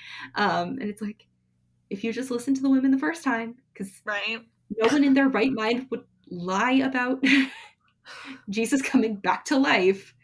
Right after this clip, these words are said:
Speaker 1: then all of this could have been avoided.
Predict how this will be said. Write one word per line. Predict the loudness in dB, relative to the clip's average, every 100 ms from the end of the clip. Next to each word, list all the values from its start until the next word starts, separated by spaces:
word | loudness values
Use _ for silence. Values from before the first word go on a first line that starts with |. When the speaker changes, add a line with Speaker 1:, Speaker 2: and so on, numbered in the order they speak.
| _ _ _ _
Speaker 1:
then | -2 -2 0
all | 4 4
of | 4
this | 0 -4
could | -2 -2
have | 0 -2
been | 0 0
avoided. | 0 0 0 -2